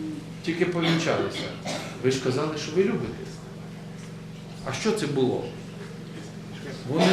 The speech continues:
не з-, не мо-, не вміли любити себе. Вони не любили і цього. Просто подобається, і просто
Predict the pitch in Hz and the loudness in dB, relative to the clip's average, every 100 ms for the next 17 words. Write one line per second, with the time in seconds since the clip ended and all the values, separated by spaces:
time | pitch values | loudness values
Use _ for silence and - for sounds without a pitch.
0 | 196 185 156 160 170 180 180 151 151 170 | 10 8 6 6 6 6 4 4 4 4
1 | 180 170 156 139 131 175 156 - 151 151 | 2 2 2 0 0 0 2 -2 0 2
2 | 180 - - - - - - - - - | 4 2 -2 -8 -10 -10 -10 -10 -2 0
3 | 98 - 131 175 175 175 170 175 190 185 | 0 2 4 6 6 4 8 12 12 12
4 | 175 165 131 - 233 - 226 226 220 240 | 8 6 6 4 0 2 0 2 4 4
5 | 180 160 - 160 190 185 | 6 4 2 0 4 2